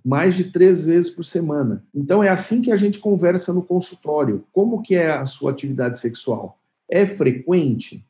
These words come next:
O senhor tem parceira fixa? Não tem?" Porque às vezes ele tem uma relação por mês ou duas por mês. Então, o uso sob demanda, nesta situação, é muito mais vantajoso.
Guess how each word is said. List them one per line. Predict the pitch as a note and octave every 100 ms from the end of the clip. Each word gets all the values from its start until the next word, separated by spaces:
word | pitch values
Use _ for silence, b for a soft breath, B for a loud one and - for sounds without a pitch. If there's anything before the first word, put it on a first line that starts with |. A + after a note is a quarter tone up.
| -
O | D3
senhor | C#3+ E3+ F#3
tem | G#3
parceira | G3 - C3 - C#3 G#2
fixa? | - F3+ C#3 - A2+
Não | C#3 F3+
tem?" | - E3+ D#3+ G#2+ -
Porque | - -
às | F3+
vezes | A3 A3+
ele | -
tem | A3+
uma | A3+
relação | G3 F#3+ F#3+ G#3
por | - E3
mês | C#3 F3 F3+ C3 A#2
ou | D3
duas | C3+ F#3+ G3+ -
por | - C3+
mês. | C#3 C#3+ A#2+ - _ _ _
Então, | C3 C3 G3+
o | G#3 F3+ G#3+
uso | G3+ G3
sob | - F3
demanda, | D3 C#3 C3+ G3+ G#3+ D3+
nesta | C#3+ F3+ A3 A3
situação, | F#3 - - D3+ - G#3
é |
muito | G3+ F#3 G#3 G3+
mais | G3 F#3
vantajoso. | F#3+ F#3+ - G3 F3 E3 C#3+ -